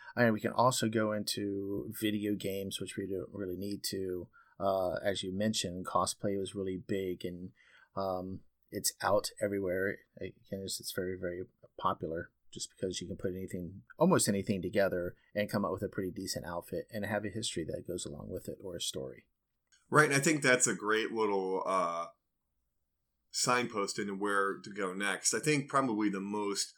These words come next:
Speaker 2: alluring thing, one of the most alluring things to me about steampunk is first its newness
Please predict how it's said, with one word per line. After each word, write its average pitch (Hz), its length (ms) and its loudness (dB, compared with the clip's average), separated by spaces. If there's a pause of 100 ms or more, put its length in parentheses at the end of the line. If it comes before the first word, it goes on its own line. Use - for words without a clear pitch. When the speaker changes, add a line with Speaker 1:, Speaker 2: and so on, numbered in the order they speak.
(380)
Speaker 2:
alluring 113 580 4
thing, 98 680 0
one 131 180 4
of 139 60 10
the 131 80 6
most 127 200 2
alluring 113 340 0
things 104 260 0
to - 120 -6
me 101 200 0
about 90 300 -2
steampunk 143 640 0 (760)
is 101 380 2
first 147 480 4
its 107 180 2
newness 110 800 -2